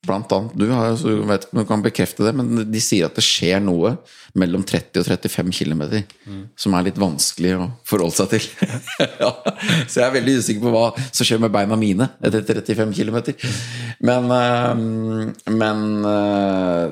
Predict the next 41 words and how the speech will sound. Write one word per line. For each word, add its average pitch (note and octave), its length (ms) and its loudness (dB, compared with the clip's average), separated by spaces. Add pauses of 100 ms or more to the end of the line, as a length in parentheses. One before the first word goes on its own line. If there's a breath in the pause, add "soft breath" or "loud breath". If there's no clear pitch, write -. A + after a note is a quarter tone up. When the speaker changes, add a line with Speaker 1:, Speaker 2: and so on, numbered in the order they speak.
(180)
Speaker 1:
det F2+ 160 0
ville F#2+ 160 0
jo G2 80 4
vært A2 160 0
en G#2+ 80 2
naturlig F2 560 2
målsetting D#2 520 -2
for D#2 120 0
meg D2 160 2
å - 60 -10
komme D2 260 -2
kanskje C#2+ 400 -2
under D#2 220 -4 (1120)
to D#2+ 160 2
førti. - 460 -2 (220)
Speaker 2:
Mm. B2 180 -8 (360)
Speaker 1:
Nå F#2 80 2
spør D#2+ 300 0
jeg F#2 160 2
like E2+ 240 0
mye D#2+ 260 2
som E2 240 -2
jeg E2 280 0 (100)
Speaker 2:
Jo, D3+ 140 4
Speaker 1:
sier E3+ 100 2
Speaker 2:
jo. - 80 2
Speaker 1:
det. G2+ 160 -6
Speaker 2:
Altså, C3 180 0
hvis C#3 160 0
du C3 140 0
er B2+ 180 2
kapabel A#2+ 320 -2
til C3 120 -2
å B2 60 2
løpe B2 180 -2
en A#2 160 -2
femten A2 440 -4
etter G#2+ 160 -2
hvert, C#3 140 0
da, - 20 2
på B2 160 -2